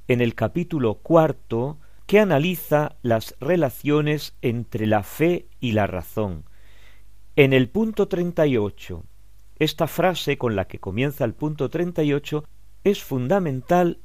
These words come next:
y marca un hito, uno de los primeros iniciales, en esta relación entre la fe y la razón. El encuentro del cristianismo con la filosofía no fue, pues, ni inmediato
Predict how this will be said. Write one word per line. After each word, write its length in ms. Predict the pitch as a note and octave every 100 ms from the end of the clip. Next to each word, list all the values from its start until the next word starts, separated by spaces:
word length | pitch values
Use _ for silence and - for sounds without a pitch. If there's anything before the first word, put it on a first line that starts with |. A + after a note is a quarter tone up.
| - -
y 100 | B2+
marca 600 | D3+ F3 F3+ F3 E3 -
un 300 | F3+ F#3+ - -
hito, 500 | G#3+ G#3+ C#3+ F3 -
uno 180 | - A2+
de 100 | G#2+
los 200 | A2 G#2+
primeros 560 | - A#2 E3+ C#3 A#2+ -
iniciales, 760 | G3 F3+ C3+ F3 F3+ F3 F3 - - - - -
en 180 | C#3 C#3+
esta 280 | E3+ - C3+
relación 720 | F#3 E3+ C3+ - C3+ D3 - -
entre 400 | A2 A2+ G#2+ G#2
la 140 | G2+
fe 360 | - D#3 E3 -
y 140 | C3
la 140 | G#2+ G2+
razón. 500 | F#2+ - F2+ E2+ - - - - - - -
El 160 | D3+
encuentro 680 | D3 D3 - G3+ G#3+ - F3
del 240 | D3 C3+ A#2+
cristianismo 1000 | B2 A#2 - A#2+ A#2+ D#3+ D#3 A#2+ A2+ G2+
con 240 | B2 A#2
la 100 | A2+
filosofía 920 | A2+ A#2 A2 A2 G#2 - G3 G#3 G3+ - - - -
no 280 | C3+ E3+ G3
fue, 300 | - A#2+ A#2
pues, 480 | - G3+ A3+ - - - -
ni 360 | C#3+ D3+ D3+
inmediato 800 | D3 C#3+ C#3 E3 G#3+ A3 A#3+ A#3